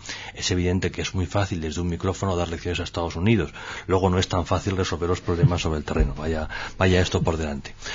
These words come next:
Hoy día lo que nos encontramos es que en un tiempo récord, sobre todo si lo comparamos con lo que ocurrió en Japón o en Alemania después de la Segunda Guerra Mundial,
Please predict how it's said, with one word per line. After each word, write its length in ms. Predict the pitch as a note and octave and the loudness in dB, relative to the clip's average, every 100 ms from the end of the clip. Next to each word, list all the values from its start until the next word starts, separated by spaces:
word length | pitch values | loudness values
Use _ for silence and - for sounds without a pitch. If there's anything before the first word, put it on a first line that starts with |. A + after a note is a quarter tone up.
| - - - | -8 -8 4
Hoy 160 | B2 | 6
día 180 | B2 C#3+ | 10 8
lo 80 | C#3+ | 8
que 80 | A2+ | 6
nos 160 | G#2+ | 4
encontramos 680 | G#2 F#2+ F#2 F2+ A#2 B2+ - | 2 2 0 4 4 4 4
es 120 | G2+ | 0
que 300 | - F2 - - | 0 -4 -4 2
en 160 | F#2 A#2 | 4 8
un 180 | D3 | 8
tiempo 340 | C#3 B2 B2 A#2 | 6 4 4 4
récord, 380 | A2+ C#3+ - E2 | 4 4 2 -2
sobre 220 | D#2+ D2+ | -4 0
todo 160 | F#2+ | 0
si 100 | F#2+ | 2
lo 100 | G2+ | -2
comparamos 640 | - F#2 F2 G2 G#2 E2+ - | -2 -2 2 2 2 0 -4
con 160 | - | -6
lo 80 | D#2+ | -6
que 80 | - | -6
ocurrió 380 | - D#2 F2 F#2 | -8 -4 -2 -2
en 60 | |
Japón 560 | F#2+ F2 - F#2 G2 F2+ | -2 -6 0 2 2 0
o 20 | |
en 80 | E2 | -2
Alemania 500 | D#2+ D#2 F2 F#2+ F2 | -4 -2 0 0 -2
después 200 | D#2 - | -6 -4
de 80 | F2 | -2
la 80 | F2+ | -2
Segunda 340 | F2+ F2 F2 | -2 -2 0
Guerra 160 | F2+ F#2+ | 0 0
Mundial, 460 | F#2+ G#2 A2 C3+ | 2 2 4 2